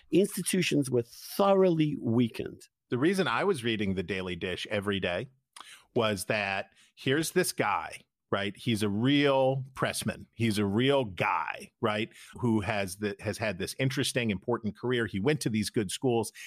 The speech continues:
Speaker 2: and he's been validated by elite institutions, and he has the track record to prove it. And here he is down here with us picking shit with the chickens.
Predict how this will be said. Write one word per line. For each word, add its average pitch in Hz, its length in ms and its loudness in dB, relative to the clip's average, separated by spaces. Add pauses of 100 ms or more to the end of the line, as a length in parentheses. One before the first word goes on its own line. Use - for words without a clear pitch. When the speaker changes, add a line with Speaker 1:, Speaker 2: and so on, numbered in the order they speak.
(140)
Speaker 2:
and 113 100 0
he's 127 180 2
been 117 220 2
validated 113 960 0 (340)
by 107 720 2
elite 110 280 2
institutions, 104 920 -2
and 101 140 -2
he 123 180 -2
has 113 220 -2
the 104 100 -4
track 120 400 -2
record 101 400 -2
to 104 80 -2
prove 120 300 0
it. 92 100 0 (320)
And 120 120 0
here 240 340 0
he 202 280 0
is 92 460 0 (400)
down 147 340 2
here 127 380 2
with 110 220 0
us 98 320 0
picking 117 340 -4
shit 107 300 0
with 95 120 -4
the 101 80 -4
chickens. - 520 -8